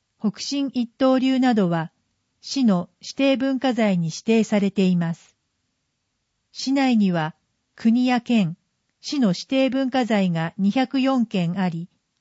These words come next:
重点的に保存、活用されています。水戸東武館の外観の写真と、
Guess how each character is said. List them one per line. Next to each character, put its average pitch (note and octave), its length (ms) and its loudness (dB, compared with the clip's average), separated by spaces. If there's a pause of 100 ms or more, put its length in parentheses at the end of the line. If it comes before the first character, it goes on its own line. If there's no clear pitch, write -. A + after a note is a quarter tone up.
重 B3+ 220 0
点 B3 280 0
的 A3 280 -2
に F#3+ 220 0 (300)
保 G#3+ 140 -2
存、 G#3+ 360 0 (120)
活 G3+ 260 -6
用 B3+ 200 4
さ A3 160 0
れ G#3+ 120 0
て G#3 140 2
い G3 80 4
ま F3+ 180 0
す。 - 220 -16 (1300)
水 G#3 260 0
戸 - 0 -
東 C#4 240 2
武 C#4+ 120 0
館 A#3 180 2
の F3+ 160 2
外 G#3 240 0
観 A#3 240 2
の A3 80 2
写 G#3 200 -2
真 G3+ 260 -2
と、 F3+ 320 -4